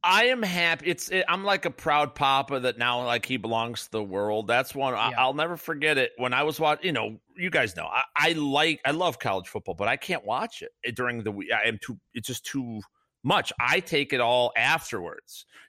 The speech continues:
Speaker 1: you know, and then I start going in and doing the process and, and looking at these numbers and then lo-, watching these guys play, watching the games. And when I saw th-,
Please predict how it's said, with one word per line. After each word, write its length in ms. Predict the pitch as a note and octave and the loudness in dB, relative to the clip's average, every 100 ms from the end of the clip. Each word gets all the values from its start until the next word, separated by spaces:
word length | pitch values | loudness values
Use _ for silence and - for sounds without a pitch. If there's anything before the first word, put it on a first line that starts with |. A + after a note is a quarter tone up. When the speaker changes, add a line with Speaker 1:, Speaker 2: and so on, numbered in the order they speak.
| - | -4
Speaker 1:
you 100 | A2+ | 0
know, 140 | G#2+ | 0
and 120 | A2 | 2
then 140 | A#2 C3 | 2 0
I 120 | B2+ | 0
start 280 | - B2 A#2 | 0 -2 0
going 240 | A2+ A2+ | -2 0
in 280 | G#2+ A2 G#2+ | -2 -2 -4
and 120 | F#2 | -8
doing 240 | F#2 A2 A#2 | -6 -4 -4
the 80 | |
process 680 | A#2 A#2 A2 G#2+ A2+ A2 - | 0 2 2 2 0 -2 -4
and, 100 | F2+ - | -10 -12
and 140 | F#2 E2+ | -14 -8
looking 260 | G2+ A#2+ C3 | -8 -6 -6
at 120 | B2 | -8
these 180 | B2 A2+ | -10 -6
numbers 400 | A#2 A2 A2 G2+ | -4 -4 -6 -8
and 120 | E2+ | -10
then 180 | F2 E2 E2 | -12 -12 -8
lo-, 140 | F#2+ - | -6 -2
watching 360 | G2 B2 C3 | -2 -2 -4
these 180 | A#2 A2+ | -4 -4
guys 260 | - A2 A2 | 0 0 -2
play, 340 | - F#2 G2 - - | 0 0 0 -4 -8
watching 460 | E2 F2+ A#2+ - B2+ | 0 0 0 -2 -4
the 80 | A#2 | 0
games. 480 | G#2+ G#2 G#2 G2+ - _ - _ | 0 0 -2 -6 -12 _ -20 _
And 160 | - G#2 | -4 -2
when 100 | G#2 | 0
I 120 | D#3+ | 0
saw 320 | A3 - D3 A#2+ | 0 0 2 0
th-, 140 | G2 | -4